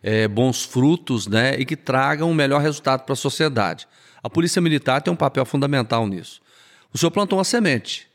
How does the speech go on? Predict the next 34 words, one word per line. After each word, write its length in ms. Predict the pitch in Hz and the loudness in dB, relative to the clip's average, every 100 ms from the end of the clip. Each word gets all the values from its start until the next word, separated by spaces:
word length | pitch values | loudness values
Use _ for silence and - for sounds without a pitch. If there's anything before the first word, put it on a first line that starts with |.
| _ | _
né? 220 | - 104 117 | -4 -2 0
Quando 180 | 113 | -2
o 40 | 104 | -2
senhor 120 | 110 | -2
esteve 300 | - 104 104 | 2 0 2
lá 400 | 113 101 104 151 | 2 2 0 0
e 100 | 151 | -2
ocupou 340 | 113 - 117 | -4 -4 -2
esses 200 | 113 - | 0 -2
três 300 | - 113 104 | -2 0 0
cargos 320 | - 107 104 104 | 0 0 -2 -2
muito 240 | 104 104 | -4 -4
importantes. 640 | 131 175 165 104 92 - - _ - - - _ - | 0 0 0 -4 -6 -10 -20 _ -20 -20 -20 _ -4
O 80 | 151 | -2
que 120 | 117 | -2
que 60 | |
o 40 | - | 0
senhor 160 | 254 | 0
considera 840 | 226 190 170 135 98 117 139 110 104 | 0 0 0 -2 0 2 2 2 -2
que 100 | - | -2
foi 160 | 127 | 0
fundamental 880 | 117 - 139 135 123 104 - 120 123 | 0 2 2 4 2 0 0 0 2
no 100 | 107 | 0
trabalho 540 | 101 101 98 117 135 | 0 -2 0 0 0
do 120 | 120 113 | -2 -4
senhor 440 | - 107 127 117 - - _ _ | 0 2 2 0 -8 -20 _ _
pra 160 | 127 131 | -2 0
fazer 380 | 143 127 131 | 2 0 0
com 120 | 147 156 | 0 0
que 120 | 175 | 0
a 60 | |
Polícia 420 | 160 139 147 - 139 | -2 0 0 0 0
Militar 320 | 117 120 123 | 0 0 -2
crescesse 880 | - 165 - - 165 170 - - | 0 0 0 2 2 2 0 -10